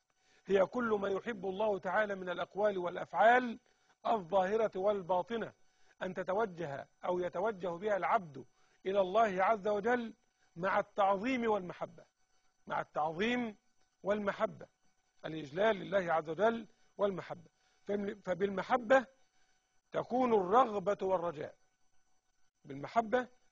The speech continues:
تكون الرغبة والرجاء، وبالتعظيم تكون الرهبة والخوف،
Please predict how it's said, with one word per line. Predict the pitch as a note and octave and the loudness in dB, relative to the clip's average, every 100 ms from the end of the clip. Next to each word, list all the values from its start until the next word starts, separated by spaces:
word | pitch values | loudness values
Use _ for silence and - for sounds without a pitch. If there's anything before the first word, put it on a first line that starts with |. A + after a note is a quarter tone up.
| - | -14
تكون | D3 G3+ F#3 | -10 -6 -4
الرغبة | E3 A#3+ A3+ F#3+ G3 | 4 4 4 2 0
والرجاء، | G3 F#3 F#3 E3+ G#3+ D#3 - _ _ _ | 2 0 0 2 0 0 -6 _ _ _
وبالتعظيم | - F3+ G3 G3+ F3+ F3 A#3+ C4+ A#3 - _ _ _ | -4 -2 0 4 4 4 2 0 -2 -10 _ _ _
تكون | E3 G#3 A3 G3 | -8 -4 -2 0
الرهبة | E3+ G#3 F#3 E3+ G3 | 2 0 0 -2 -4
والخوف، | G3+ F3+ E3 D3+ - D3+ B2 | -4 -6 -4 -6 -4 -4 -4